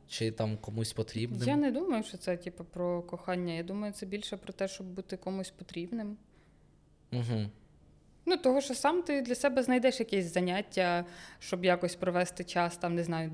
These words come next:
Speaker 2: дачу купиш, купиш три дачі і будеш хуярити ту картоплю цілодобово просто. Ну, я не знаю, там рибалка, що, чим там ще, типу, люди займаються на самоті.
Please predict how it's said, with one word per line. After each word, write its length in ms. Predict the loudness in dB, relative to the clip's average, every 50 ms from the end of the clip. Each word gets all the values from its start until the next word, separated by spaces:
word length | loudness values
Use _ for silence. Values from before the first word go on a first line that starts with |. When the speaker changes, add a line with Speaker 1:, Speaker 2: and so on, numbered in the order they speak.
| 2 6
Speaker 2:
дачу 460 | 8 10 10 10 8 6 4 2 2
купиш, 480 | 2 2 2 2 2 2 0 -2 -2 -2
купиш 380 | -4 -6 -4 -4 -4 -4 -4
три 400 | -4 -4 0 4 6 6 6 6
дачі 500 | 6 6 6 8 8 6 6 4 2 0
і 60 | 0 2
будеш 340 | 0 0 0 0 0 0
хуярити 520 | 0 0 2 4 4 4 4 4 2 0 -2
ту 140 | -4 -4 0
картоплю 680 | 2 0 0 4 4 4 4 4 2 0 0 0 0 -2 -6 -14 -16 -18 -16 -10
цілодобово 760 | -4 0 2 4 4 4 4 4 4 6 4 4 4 4 0
просто. 420 | -2 -2 -2 -2 -2 -4 -4 -2 0
Ну, 120 | 2 2
я 100 | 2 0
не 120 | 0 -2
знаю, 320 | -2 -2 -2 -2 -4 -4 -4 -4
там 240 | -2 -2 -2 -2 -4 -2
рибалка, 640 | 0 0 2 4 4 4 4 2 0 -4 -6 -8
що, 180 | -6 -6 -6 -8 -8 -10
чим 180 | -8 -6 -4 -4
там 160 | -4 -4 -6
ще, 200 | -4 -4 -4 -6
типу, 260 | -6 -8 -10 -8 -8
люди 260 | -8 -6 -6 -8 -8 -6
займаються 800 | -6 -6 -6 -6 -6 -6 -6 -8 -8 -8 -8 -8 -6 -6 -8 -8 -8
на 140 | -8 -8 -8
самоті. 500 | -6 -6 -6 -6 -6 -6 -6 -8 -8